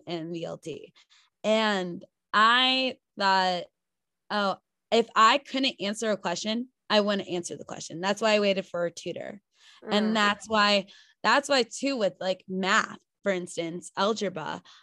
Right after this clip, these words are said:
Speaker 1: a teacher of mine, um, told me about math lab and how I could get help with that. So it, I would go there and I would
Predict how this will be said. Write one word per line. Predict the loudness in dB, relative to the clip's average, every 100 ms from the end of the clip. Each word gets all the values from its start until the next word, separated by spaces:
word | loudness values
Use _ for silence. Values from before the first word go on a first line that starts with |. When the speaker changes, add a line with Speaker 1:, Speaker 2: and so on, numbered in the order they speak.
| _
Speaker 1:
a | 0 0
teacher | 0 -6 -8 -4 -2
of | -2 -4
mine, | -8 -8 -8 -6 -6 -6 _ _ _ _
um, | 2 2 2 -2 -6 -10 -14 -18 _ _ _ _ -12 -4
told | -2 0
me | 0
about | 0 -2 -2
math | 0 0 -4
lab | -10 -12 -16 _
and | -4 -2 -2
how | 0 2
I | 0
could | -2 -6
get | -6
help | -6 -8 -8
with | -6 2
that. | 4 2 -2 _ _ _
So | -4 2 4 4 2 -4 _ _ _ _ -4
it, | 0 0 -4 _ _
I | 2 2
would | 2 2
go | 2 2
there | 0 0 2 2 -2 -8 -14 _ _ _ -4
and | 0 2 0 -2 -4 -8 -12 -18 _ -2
I | 2 2 2 0 -4 -12 _
would | 0 2 4